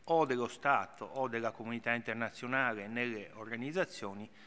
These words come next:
eh, è possibile, è possibile, perseguite i sogni perché se veramente volete si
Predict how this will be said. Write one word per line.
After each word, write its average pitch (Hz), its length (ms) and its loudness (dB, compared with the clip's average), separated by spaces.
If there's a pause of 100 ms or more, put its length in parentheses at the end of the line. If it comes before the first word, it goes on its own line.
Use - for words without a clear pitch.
(680)
eh, - 220 -12
è 151 140 4
possibile, 107 920 -4 (220)
è 127 100 -8
possibile, 127 680 -6 (200)
perseguite 120 1000 -2 (400)
i 131 60 -10
sogni 110 480 0
perché 120 460 -4 (1040)
se 117 400 2
veramente 117 480 -2
volete 123 480 -4
si 110 500 -6